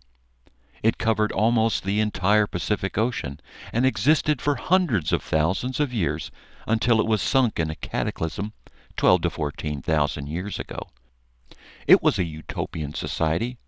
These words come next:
peopled with advanced human beings with paranormal powers that spread across the globe and began civilization for all humanity. Later writers have also borrowed the name.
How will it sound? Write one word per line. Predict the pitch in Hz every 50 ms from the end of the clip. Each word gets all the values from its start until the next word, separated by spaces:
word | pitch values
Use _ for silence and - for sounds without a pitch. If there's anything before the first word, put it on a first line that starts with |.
| _ _ _ - - -
peopled | - 175 175 - 139 127 101 87
with | 98 101 -
advanced | 101 - - - - 98 110 135 - - - - -
human | - 101 95 92 90 85
beings | 78 80 98 113 107 92 87 - -
with | 92 87 - -
paranormal | - 110 110 110 113 113 113 110 110 120 127 -
powers | - 107 87 78 78 82 98 101 - - - - - - - - - -
that | - 117 -
spread | - - - - 101 92 104
across | 123 - 120 110 123 123 -
the | - 143
globe | - 107 107 92 85 92 101 95 - - - - -
and | - 107 117
began | 117 127 117 98 120 120 127 139 143
civilization | - - - 127 131 127 139 131 - 160 165 156 - - 87 101 113 - - -
for | - - 117 110 92
all | 85 73 71
humanity. | - - 85 80 78 92 104 107 95 82 - - - - - _ _ _ _ _ _ _ _ _ _ _ _ _ _ _ _ _ _ _ _
Later | - 95 92 90 80 80
writers | 76 78 80 80 80 82 101 117 123 -
have | - 90 85
also | 110 135 156 - - -
borrowed | - 76 - 80 87 107 101 82 76 73
the | 73
name. | 76 76 78 82 95 113 107